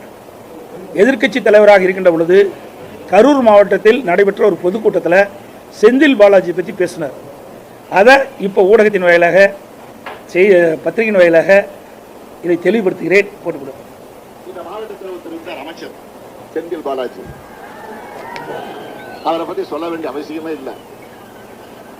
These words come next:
Speaker 2: ஏற்கனவே பதினஞ்சு முறை அமைச்சரவை மாத்தினப்போ இவரை மட்டும் மாத்த மாட்டாங்க. அந்த அளவுக்கு ஒரு முக்கியத்துவமான அமைச்சராக இருந்தார். ஜெயலலிதாவுக்கு நெருக்கமாக, அதைவிட சசிகலாவுக்கு நெருக்கமாக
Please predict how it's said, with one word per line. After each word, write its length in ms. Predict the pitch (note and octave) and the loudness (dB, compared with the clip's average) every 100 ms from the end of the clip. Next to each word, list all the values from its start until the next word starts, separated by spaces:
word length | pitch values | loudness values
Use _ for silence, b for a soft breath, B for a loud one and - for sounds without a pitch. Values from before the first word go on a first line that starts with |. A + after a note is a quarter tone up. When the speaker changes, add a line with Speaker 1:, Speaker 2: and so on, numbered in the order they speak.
| - - - - - - - - - - - - - - | -20 -20 -20 -20 -18 -16 -16 -16 -16 -16 -16 -14 -12 -6
Speaker 2:
ஏற்கனவே 480 | F#3 F#3 F#3 F#3+ G#3 | -2 -2 -2 0 0
பதினஞ்சு 500 | C3 D3+ F#3 F#3 F3 | 2 2 2 2 2
முறை 200 | F#3 G3 | 4 4
அமைச்சரவை 560 | E3+ F3 F3 E3+ D3+ | 4 2 2 2 4
மாத்தினப்போ 640 | D#3+ D#3 C#3 C#3+ A#2+ E3+ - - - - - - - - - - - | 2 2 2 2 4 2 2 -4 -10 -12 -12 -10 -12 -12 -12 -12 0
இவரை 200 | E3+ G#3 | 4 4
மட்டும் 260 | G3+ G3+ G3 | 4 4 4
மாத்த 160 | F3+ | 4
மாட்டாங்க. 440 | E3+ D3+ C#3 B2 - | 2 4 2 2 0
அந்த 200 | D#3 F3+ | 0 2
அளவுக்கு 580 | G3 G3+ G#3 A3+ A3+ - - - | 4 4 4 2 2 -2 -8 -4
ஒரு 120 | F3+ | -2
முக்கியத்துவமான 640 | D#3+ E3 G3+ G3 F#3+ F#3+ G3+ | -2 2 4 4 4 4 4
அமைச்சராக 440 | E3+ E3 D#3 D3 | 2 2 2 2
இருந்தார். 280 | C3 C3+ A2+ - - - - - - - - - | 0 0 -2 -4 -10 -10 -12 -12 -12 -12 -12 -4
ஜெயலலிதாவுக்கு 600 | D3+ F#3+ F3 E3 D#3 - | 2 4 6 6 4 2
நெருக்கமாக, 680 | C3+ D#3 E3 C#3 B2+ C3+ G3 - - - - - - - - - - | 2 2 2 2 2 0 0 -2 -8 -10 -12 -12 -12 -12 -12 -10 0
அதைவிட 600 | C#3+ G3+ G#3 G#3+ A#3 A3+ - | 4 6 6 8 6 6 2
சசிகலாவுக்கு 640 | C3+ D#3 G#3 G3+ F#3 E3 D#3+ | -2 0 2 4 4 2 0
நெருக்கமாக 640 | D3+ D3+ C#3 B2 B2+ F3 | 0 2 2 2 2 0